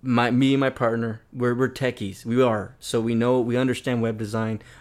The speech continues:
We understand how to set up Google Ads. We understand, we made our own website. You know, we, we know how to do all that stuff. So we're not gonna hire somebody.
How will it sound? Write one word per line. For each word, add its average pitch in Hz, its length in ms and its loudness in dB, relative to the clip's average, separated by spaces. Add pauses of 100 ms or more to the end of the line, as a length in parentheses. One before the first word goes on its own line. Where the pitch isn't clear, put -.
We 110 120 -2
understand 117 400 -2
how 117 80 -2
to 113 80 -4
set 117 240 -2
up 113 100 -6
Google 110 380 -4
Ads. 104 260 -4
We 104 80 -2
understand, 113 480 -6
we 120 100 -2
made 113 320 0
our 131 60 0
own 135 180 0
website. 110 460 -6
You 131 60 0
know, 139 240 0 (280)
we, 147 280 -2
we 175 280 0
know 185 180 4
how 170 60 2
to 151 60 0
do 117 160 0
all 107 120 -4
that - 140 -10
stuff. - 320 -14
So 131 220 -2
we're 131 120 0
not 147 180 -2
gonna 123 180 -6
hire 98 320 -10
somebody. - 480 -16